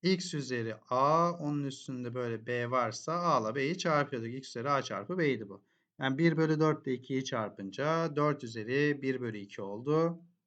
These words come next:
E, bu da zaten ikinin karesinin bir bölü ikisi. Çarpınca bunlar gitti. İki geldi. Buna göre akıldan iki yüz elli altı sayısı tutulup, yani iki yüz elli altı nedir? İkinin sekizinci kuvveti.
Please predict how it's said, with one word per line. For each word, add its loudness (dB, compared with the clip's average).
E, -8
bu -4
da 2
zaten 2
ikinin 0
karesinin -4
bir -4
bölü -8
ikisi. -10
Çarpınca -4
bunlar -2
gitti. -8
İki -2
geldi. 0
Buna 6
göre 8
akıldan 6
iki 0
yüz 4
elli 6
altı 6
sayısı 2
tutulup, -4
yani -12
iki -6
yüz -2
elli 6
altı 4
nedir? 0
İkinin -2
sekizinci -4
kuvveti. -8